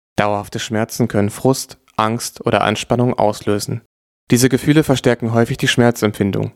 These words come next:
ein Kreislauf, den viele Betroffene kennen. Studien zeigen zudem, dass psychosoziale Faktoren wie Stress oder Stimmung die Wahrnehmung von Schmerzen erhöhen können. Schmerzen beeinflussen auch, wie wir uns bewegen. Wer Beschwerden erwartet oder spürt, bewegt sich oft vorsichtiger,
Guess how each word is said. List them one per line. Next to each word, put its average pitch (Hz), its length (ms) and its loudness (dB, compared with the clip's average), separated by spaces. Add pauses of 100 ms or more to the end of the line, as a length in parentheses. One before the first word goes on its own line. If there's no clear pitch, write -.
(100)
ein 104 200 -4
Kreislauf, 135 540 -2
den 110 140 -2
viele 127 240 2
Betroffene 123 480 0
kennen. 104 400 -4 (460)
Studien 110 340 4
zeigen 104 300 2
zudem, 104 440 2
dass - 200 0
psychosoziale 135 680 2
Faktoren 123 560 2
wie 104 80 0
Stress 110 500 -2
oder 101 180 0
Stimmung 123 420 0
die 110 160 2
Wahrnehmung 135 420 0
von 113 180 -2
Schmerzen - 480 0
erhöhen 107 380 4
können. 104 340 -2 (640)
Schmerzen 104 460 2
beeinflussen 107 480 -2
auch, 120 280 2
wie 123 120 2
wir 127 100 6
uns 127 140 0
bewegen. 110 460 0 (440)
Wer 110 140 2
Beschwerden 135 440 0
erwartet 113 460 0
oder 107 200 -4
spürt, - 480 0
bewegt 113 280 2
sich - 200 -2
oft - 200 -2
vorsichtiger, 113 640 -2